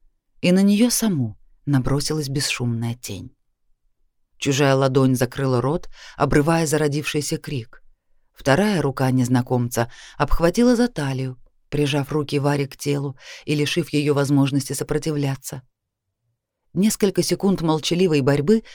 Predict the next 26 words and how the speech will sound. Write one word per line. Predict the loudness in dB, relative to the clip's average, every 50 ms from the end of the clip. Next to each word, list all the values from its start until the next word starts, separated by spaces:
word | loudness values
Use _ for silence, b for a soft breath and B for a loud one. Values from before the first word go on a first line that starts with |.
| B B B B B _
и | -6 -6 -4
девушка | 0 2 2 2 2 0 -2 -6 -2
поняла, | 0 0 0 0 0 -2 -2 -4
что | -4 -2 0
ее | 0 0 2 2 2 0
тащат | 2 2 0 0 0 0 0 0
вглубь | 0 0 0 0 0 0 0
ниши. | 0 0 0 0 -2 -6 -10 -12 -16 _ _ _ _ _ _ _ _ b b b b
Именно | 4 6 8 8 8 8 6 4
оттуда | 2 0 _ 2 2 2 2 0
шел | 0 0 0 0 -2
сквозняк. | -2 -4 -2 0 0 2 2 0 0 -2 -6 -10 -20 _ _ _ _ _ _ _ _ _ _ _ _ _ _ _ _
Значит, | _ -4 -2 -2 -2 -2 -4 -6 -8 -8 -10 _ _
там | -4 -2 -2 -2
открылся | -2 -4 -6 -4 -4 -4 -4 -4 -6 -6
потайной | -4 0 2 2 4 4 4 2
вход? | 2 0 -2 -2 -2 -4 -6 -14 -20 _ _ _ _ _ _ _ _ _ _ _ _ _ _ _ _ _ _ _ _ _ _ _ _ _ _ _ _ _
Только | _ -4 -4 -4 -4 -6 -6
не | -4 -2 -4 -4 -4
это. | -6 -6 -6 -6 -8 _ -10 -10 -10 -14 _ _ _ _ _ _ _ _ _ _ _ _ _ _ _ _
Сгинуть | -12 -6 2 2 4 4 4 0 -2
где-нибудь | -4 -4 0 2 2 2 2 0 -2 -4 -2
в | -2
лабиринте | -2 0 2 2 2 2 2 0 -2 -4
тайных | -2 -2 -2 0 0 -2 -4 -4
ходов | -4 -4 -4 2 4 4 4 4 0